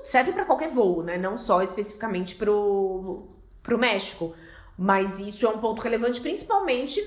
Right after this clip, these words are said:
ah, ninguém merece passar fome, né? Mas principalmente quando tá com criança.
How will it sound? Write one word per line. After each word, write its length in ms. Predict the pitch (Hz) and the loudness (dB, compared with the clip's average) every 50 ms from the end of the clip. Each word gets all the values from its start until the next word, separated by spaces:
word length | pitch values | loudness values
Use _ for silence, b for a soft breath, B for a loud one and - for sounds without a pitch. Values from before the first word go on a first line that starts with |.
| - - - | -6 -10 -10
ah, 60 | 359 | -6
ninguém 200 | 285 254 247 320 | -4 -4 -2 0
merece 280 | 480 - 220 208 208 - | 0 2 2 0 0 -2
passar 200 | - 240 - 349 | -2 -2 -2 -2
fome, 300 | - - 175 156 165 170 | 0 0 0 0 0 -2
né? 160 | 165 170 180 | -4 -4 -2
Mas 180 | 180 196 196 190 | -2 -2 -2 -2
principalmente 400 | 254 311 - 392 320 277 269 - | -2 -2 0 0 0 0 -2 -4
quando 180 | - 302 285 285 | -4 -4 -2 -2
tá 100 | 269 269 | -4 -4
com 160 | - 330 330 | -2 -4 -2
criança. 600 | - 403 508 466 226 190 180 - 185 - - B | 2 4 4 4 4 0 -4 -6 -8 -8 -10 B